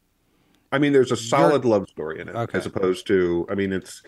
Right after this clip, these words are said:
Speaker 1: you know, if you're, if you're a fan of a well-written love story.
Speaker 2: Yeah.
Speaker 1: I mean, Ed-, Edward Norton's too old, <clears throat> but it's, it's, it's still really good.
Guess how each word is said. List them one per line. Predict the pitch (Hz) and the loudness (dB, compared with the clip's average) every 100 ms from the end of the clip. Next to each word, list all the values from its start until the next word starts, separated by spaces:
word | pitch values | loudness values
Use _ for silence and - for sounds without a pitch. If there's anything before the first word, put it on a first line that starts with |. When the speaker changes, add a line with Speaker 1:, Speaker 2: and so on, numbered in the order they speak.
| - - - _ | -20 -20 -20 _
Speaker 1:
you | - | -6
know, | 92 | -4
if | 87 101 | -2 0
you're, | 92 90 | 2 2
if | 90 | 0
you're | 92 90 | 0 0
a | |
fan | 90 113 123 | -2 -2 0
of | 113 | 0
a | 101 | 0
well-written | 95 98 92 92 82 | 0 0 -2 -4 -8
love | 82 80 | -8 -6
story. | 92 90 98 104 _ _ _ _ _ | -4 -2 -4 -8 _ _ _ _ _
Speaker 2:
Yeah. | 85 73 | -14 -14
Speaker 1:
I | - _ - 113 | -16 _ -8 -4
mean, | 123 | -4
Ed-, | 147 - - | -6 -10 -6
Edward | 208 190 123 | 2 2 4
Norton's | 117 110 104 | 2 2 -2
too | - 92 80 | -4 -8 -6
old, | 80 85 117 220 226 294 - | -2 0 2 0 -4 -10 -12
<clears throat> | _ | _
but | - 147 135 | 0 0 0
it's, | 160 151 - | -2 -2 -4
it's, | 156 151 | -2 -2
it's | - 143 | -4 -6
still | - 165 127 | -4 0 2
really | 113 98 | 2 2
good. | 82 | -2